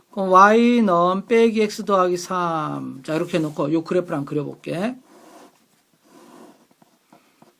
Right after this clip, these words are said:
엑스 와이. 자, Y절편이 삼이지. 하나, 둘, 셋, 요 삼을 지나가고, 그렇지?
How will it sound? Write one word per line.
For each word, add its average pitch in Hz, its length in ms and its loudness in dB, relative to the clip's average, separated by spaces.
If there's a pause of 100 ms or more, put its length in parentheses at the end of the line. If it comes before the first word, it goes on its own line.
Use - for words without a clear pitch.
(200)
엑스 - 240 -4
와이. 151 200 2 (720)
자, 196 140 2
Y절편이 220 560 4
삼이지. 214 340 0
하나, 170 680 2
둘, 185 600 6
셋, 175 320 -6
요 165 60 -6
삼을 202 320 -2
지나가고, 143 460 -6
그렇지? 170 480 -4